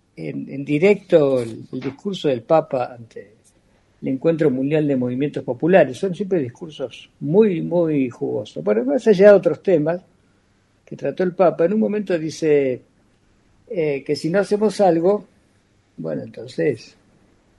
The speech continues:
estamos entregados. Y citó a, a este tango, a Cambalache, porque recordó, "Dale que va, este, que allá en el horno se vamos a encontrar",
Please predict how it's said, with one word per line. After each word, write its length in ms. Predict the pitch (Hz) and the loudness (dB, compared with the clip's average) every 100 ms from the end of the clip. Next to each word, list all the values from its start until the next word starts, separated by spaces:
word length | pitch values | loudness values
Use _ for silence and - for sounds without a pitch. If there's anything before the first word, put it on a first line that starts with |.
| _ 180 | _ -12
estamos 420 | - 143 135 139 | -4 -2 -2 -2
entregados. 680 | 120 131 175 170 131 110 - | -2 4 6 8 4 0 -8
Y 220 | 151 139 | -8 -6
citó 540 | 165 208 285 269 240 | -2 -2 4 6 8
a, 380 | 214 190 180 180 | 6 4 2 -2
a 120 | 185 | -6
este 220 | 175 196 | -6 -6
tango, 400 | 190 214 143 127 | -6 -6 -6 -10
a 60 | 131 | -14
Cambalache, 580 | 147 160 185 196 196 147 | -14 -12 -8 -8 -8 -14
porque 380 | 139 127 135 127 _ _ _ _ | -16 -16 -16 -18 _ _ _ _
recordó, 560 | - 156 151 143 165 156 | -16 -12 -8 -6 -4 -2
"Dale 320 | 170 180 151 | 0 0 0
que 100 | - | -2
va, 380 | 151 175 165 - _ _ _ _ _ _ _ _ _ _ _ - | 2 2 2 -6 _ _ _ _ _ _ _ _ _ _ _ -16
este, 480 | 120 - - - - | -16 -14 -14 -14 -4
que 80 | 131 | -4
allá 180 | 120 | 0
en 80 | 143 | -2
el 160 | 143 139 | 0 0
horno 260 | 151 143 | 0 0
se 140 | 131 135 | -4 -4
vamos 240 | 127 131 | -2 -2
a 60 | 123 | -2
encontrar", 580 | 123 113 - 120 104 | -6 -12 -8 -8 -8